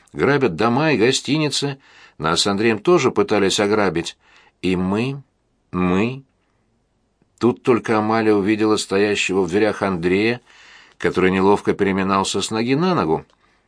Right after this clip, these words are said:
Но она даже не успела задуматься, что значит его присутствие здесь, совсем рядом, потому что в это мгновение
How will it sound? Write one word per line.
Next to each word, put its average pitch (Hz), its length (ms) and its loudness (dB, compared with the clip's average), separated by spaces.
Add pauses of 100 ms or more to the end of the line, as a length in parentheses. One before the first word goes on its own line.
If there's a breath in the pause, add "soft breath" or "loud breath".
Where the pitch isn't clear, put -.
(220)
Но 82 160 -4
она 90 180 -2
даже 95 300 -2
не 98 100 -2
успела 107 400 0
задуматься, 110 800 2 (400 soft breath)
что - 280 0
значит 95 420 -2
его 98 160 2
присутствие 98 600 0
здесь, 147 400 0 (200)
совсем 92 400 0
рядом, 139 420 0 (640 soft breath)
потому 107 360 0
что 117 200 0
в 95 80 0
это 120 220 2
мгновение 101 800 0